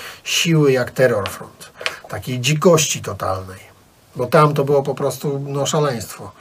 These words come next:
Ale Axiom jak najbardziej dobry krążek, no i wiecie, od, to jest dwa tysiące piętnasty rok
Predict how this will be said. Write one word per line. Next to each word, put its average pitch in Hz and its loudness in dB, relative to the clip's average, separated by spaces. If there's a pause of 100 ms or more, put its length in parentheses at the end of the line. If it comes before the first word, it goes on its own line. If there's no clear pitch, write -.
(840)
Ale 247 6 (960)
Axiom 151 0
jak 139 2
najbardziej 113 -4
dobry 113 -4
krążek, 117 0
no 131 0
i 139 2
wiecie, 127 0
od, 107 -8
to 120 -4
jest 113 -8
dwa 120 -2
tysiące - -6
piętnasty 123 -6
rok 123 -4